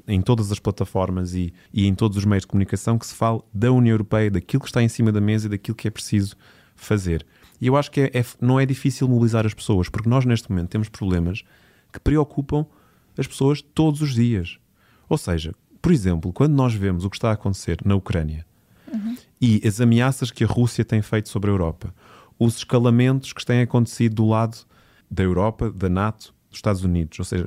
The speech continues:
Speaker 1: quando eu falo um escalamento militar, é, ou seja, nós estamos a desenvolver novos, ahm, sistemas para nos proteger, para nos defendermos.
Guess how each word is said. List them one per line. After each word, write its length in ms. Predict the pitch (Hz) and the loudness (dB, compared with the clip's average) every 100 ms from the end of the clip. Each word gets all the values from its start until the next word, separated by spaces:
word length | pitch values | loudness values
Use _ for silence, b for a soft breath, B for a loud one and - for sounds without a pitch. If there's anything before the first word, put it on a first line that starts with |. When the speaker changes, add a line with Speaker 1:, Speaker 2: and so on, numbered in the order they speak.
| 98 | -2
Speaker 1:
quando 140 | 101 | -2
eu 60 | 107 | 0
falo 200 | 110 101 | 0 0
um 40 | |
escalamento 640 | 98 - 104 101 107 101 101 | -2 -2 0 2 2 2 2
militar, 440 | 101 101 98 117 | 2 2 -2 -2
é, 40 | 117 | -2
ou 60 | |
seja, 280 | 101 104 113 | -2 -2 2
nós 200 | 107 104 | 2 0
estamos 300 | - 120 113 | 0 2 2
a 20 | |
desenvolver 480 | 101 107 104 101 110 | 0 0 2 2 2
novos, 420 | 107 110 117 - - b b b b b b _ | 2 0 -2 -6 -20 b b b b b b _
ahm, 640 | 110 107 101 101 95 92 90 110 - - _ 311 254 - _ _ - | 0 2 2 2 0 0 -4 -8 -12 -18 _ -20 -20 -20 _ _ -20
sistemas 600 | - 107 - 117 123 120 | -6 -6 0 2 2 0
para 160 | 120 | 0
nos 120 | 113 - | -2 -2
proteger, 540 | 123 117 101 95 85 | -4 -4 -2 0 0
para 140 | 95 | -2
nos 180 | 92 90 | -2 -2
defendermos. 760 | 104 117 113 98 90 80 82 - | -6 -2 0 2 2 -2 -8 -16